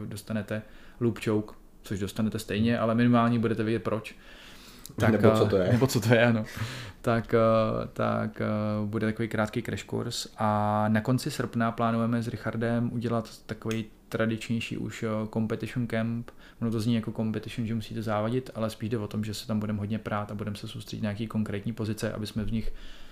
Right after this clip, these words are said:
Speaker 1: strávili co nejvíc času a aby to nebyl camp, jakože uvidíte dvacet různých technik, zapamatujete si jednu polovinu techniky, ale abyste se furt točili v nějakým tématu, tím pádem se vám to hodně spojovalo. Tak to bude poslední víkend srpnu,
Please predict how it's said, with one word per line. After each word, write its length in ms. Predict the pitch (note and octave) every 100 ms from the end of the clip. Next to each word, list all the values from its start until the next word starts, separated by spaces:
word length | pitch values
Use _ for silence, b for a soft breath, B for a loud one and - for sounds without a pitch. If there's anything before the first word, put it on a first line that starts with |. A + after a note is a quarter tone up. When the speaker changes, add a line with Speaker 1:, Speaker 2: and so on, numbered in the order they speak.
| B
Speaker 1:
strávili 460 | - - A2+ G#2+ A2+
co 140 | -
nejvíc 180 | A2 A2+
času 400 | - G2+ - G#2
a 120 | G#2
aby 320 | G#2 A2 A2
to 120 | G#2+ A2+
nebyl 240 | G#2 A2+
camp, 220 | A2 G#2+
jakože 280 | G#2 A2+ G#2+
uvidíte 420 | G#2 G#2 G#2+ A2+ A2 b b b b b -
dvacet 360 | A2+ G#2+ A2
různých 300 | A2 G#2+ A2+
technik, 320 | A2+ G2+ A#2
zapamatujete 580 | A2+ G#2+ A2 G#2 A2 A2
si 140 | G2+ A#2
jednu 200 | A2 A2
polovinu 580 | A2 G#2+ G#2+ A2+ A2 -
techniky, 500 | - G2+ A2+ - A#2+ B B B B B
ale 160 | - G#2+
abyste 300 | G#2 G2+ A2+
se 120 | -
furt 220 | G#2+ A2+
točili 360 | - A2 - G#2+
v 60 | G#2+
nějakým 360 | G#2 G2 A2
tématu, 420 | G#2+ G#2 G#2 A2+
tím 160 | G#2+ G#2
pádem 320 | G2+ G2+ G#2 G#2+
se 160 | A2
vám 100 | G#2+
to 80 | G#2
hodně 180 | G2 A2
spojovalo. 400 | - G#2 G2+ F#2+
Tak 180 | G#2 -
to 80 |
bude 140 | G#2 G#2
poslední 360 | G#2 - A2
víkend 220 | G#2+ G#2 G#2+
srpnu, 360 | G2+ - A2